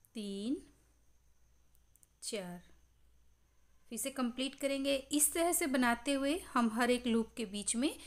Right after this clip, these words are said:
दो दो chain की gapping लेंगे और इस round को complete करेंगे। Total आठ loop बनाएंगे हम इसमें।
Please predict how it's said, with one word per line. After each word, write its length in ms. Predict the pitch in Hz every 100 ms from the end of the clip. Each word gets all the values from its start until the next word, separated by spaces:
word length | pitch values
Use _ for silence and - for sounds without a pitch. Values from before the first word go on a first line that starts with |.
| - - 196
दो 160 | 254
दो 140 | 262 302
chain 280 | 294 247 226
की 120 | 226
gapping 400 | 214 202 233 247
लेंगे 340 | 262 262 277 277 -
और 260 | 226 226 -
इस 160 | 247
round 240 | 254 214 202
को 100 | 233
complete 420 | 240 196 226 247
करेंगे। 380 | - 285 277 285
Total 380 | 285 240 254 254 -
आठ 320 | 240 262 - - - - - _
loop 260 | 233 262 262
बनाएंगे 500 | 220 208 196 185 208
हम 200 | 220 233
इसमें। 280 | 240 277 339